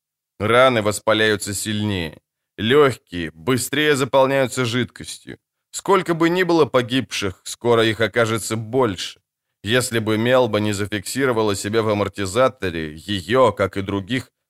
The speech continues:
швырнуло бы об стену со скоростью шестьсот метров в секунду. Нет, наверняка не так сильно. Этого никто не пережил бы.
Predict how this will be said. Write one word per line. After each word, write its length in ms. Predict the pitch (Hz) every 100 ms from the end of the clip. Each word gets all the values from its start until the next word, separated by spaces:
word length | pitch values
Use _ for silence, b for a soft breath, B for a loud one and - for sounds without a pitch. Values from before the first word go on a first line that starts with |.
| _
швырнуло 540 | - 139 156 175 170
бы 160 | 151 156
об 140 | 139
стену 460 | - - 156 151 131
со 160 | 131
скоростью 560 | 120 - 139 123 - 123
шестьсот 460 | 120 117 - 127 123
метров 320 | 123 110 104 -
в 60 |
секунду. 680 | - 110 - 117 87 76 - _ _ _ _ _ _ _ _ -
Нет, 520 | 131 131 - - - 123
наверняка 580 | 143 160 160 170 190
не 120 | 180 180
так 280 | 190 110
сильно. 400 | - - 73 58 - _ _
Этого 380 | 110 117 117 110
никто 300 | 117 113 127
не 120 | 120
пережил 560 | 107 131 98 82 76 64
бы. 180 | 60